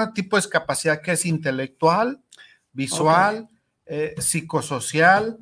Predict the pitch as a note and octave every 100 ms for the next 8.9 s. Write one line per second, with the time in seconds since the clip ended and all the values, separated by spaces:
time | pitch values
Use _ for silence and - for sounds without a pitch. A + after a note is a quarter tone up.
0 | _ _ _ C3+ C3+ C3 - - D3 D#3
1 | D3+ - G3+ - G#3+ G#3+ A3 - - F3+
2 | C#3+ C#3+ D3 D3+ F3 F3+ G3 G3 G3+ G#3
3 | - D3+ D#3 E3 D#3 D3+ D3 C3+ D3+ G#3
4 | G3+ - G#3 - - - D#3 E3+ F3+ D3+
5 | C#3 D3 C3+ A#2 C3+ A3+ D#3+ E3+ E3+ E3+
6 | E3+ - _ _ _ _ F3 G#3 G#3+ B3+
7 | D#3 D3+ D3+ D#3+ G3 F3 D3+ C3 C3+ B2
8 | - - _ E3 - G#3+ A#3 B3 -